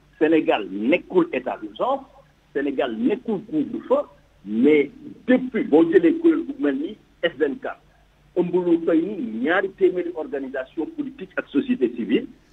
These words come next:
euh, ñeenti yoon teg nañ ne dañuy manifester, ñu bañ ne duñu manifester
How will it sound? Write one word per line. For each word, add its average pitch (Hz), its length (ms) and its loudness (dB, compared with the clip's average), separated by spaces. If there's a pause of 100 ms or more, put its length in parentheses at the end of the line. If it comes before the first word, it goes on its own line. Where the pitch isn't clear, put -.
(240)
euh, 135 260 0 (400)
ñeenti 240 480 4
yoon 175 260 6 (440)
teg 208 180 2
nañ 190 300 0 (160)
ne 165 180 4
dañuy 165 320 2
manifester, 151 720 0 (340)
ñu 262 240 -4 (160)
bañ 247 160 4 (500)
ne 147 280 0 (100)
duñu 196 320 -4
manifester 165 640 -4